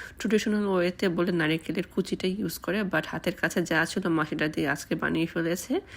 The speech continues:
So এটা আমার খাওয়া জীবনের প্রথমবার ছিল and আমার কাছে এটা খেতে বেশ ভালোই লেগেছে। বানাতে বানাতে মা শেয়ার করছিল যে এটা সিলেটের গ্রাম অঞ্চলে এটা ট্র্যাডিশনাল খাবার, যেটা আমার নানি শাশুড়ি অনেক বানাতো। So আমার এই ধরনের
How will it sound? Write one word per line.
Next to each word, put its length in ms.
So 80
এটা 240
আমার 240
খাওয়া 300
জীবনের 360
প্রথমবার 600
ছিল 260
and 100
আমার 200
কাছে 340
এটা 160
খেতে 320
বেশ 220
ভালোই 300
লেগেছে। 540
বানাতে 320
বানাতে 340
মা 180
শেয়ার 240
করছিল 440
যে 300
এটা 320
সিলেটের 420
গ্রাম 320
অঞ্চলে 300
এটা 140
ট্র্যাডিশনাল 560
খাবার, 480
যেটা 400
আমার 260
নানি 280
শাশুড়ি 420
অনেক 280
বানাতো। 680
So 300
আমার 300
এই 80
ধরনের 600